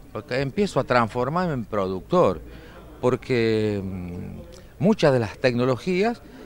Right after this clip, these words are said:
han sido adaptadas. Eh...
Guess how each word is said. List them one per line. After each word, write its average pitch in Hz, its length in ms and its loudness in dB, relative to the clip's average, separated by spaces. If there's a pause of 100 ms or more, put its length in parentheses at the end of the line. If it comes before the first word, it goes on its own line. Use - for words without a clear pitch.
(140)
han 117 160 -2
sido 107 320 4
adaptadas. 80 600 2 (680)
Eh... 107 600 4